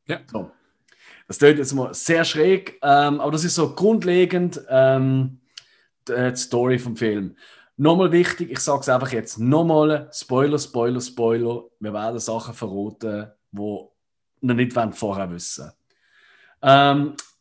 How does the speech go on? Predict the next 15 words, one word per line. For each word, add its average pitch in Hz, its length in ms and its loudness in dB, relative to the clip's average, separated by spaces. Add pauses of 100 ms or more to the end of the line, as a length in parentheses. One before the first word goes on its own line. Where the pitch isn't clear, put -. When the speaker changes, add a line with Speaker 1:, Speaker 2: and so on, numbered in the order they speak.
(140)
Speaker 2:
als 233 120 4
erstes 247 320 0
einmal, 202 300 2
äh, 196 180 2
das 165 140 -6
Spiel 180 380 2
ist 170 120 0
nicht 180 140 -2
so, 175 140 -2
wie 165 120 2
wir 170 160 2
uns 165 200 -2
das 151 220 -6
ein 143 60 -10
bisschen 143 360 -4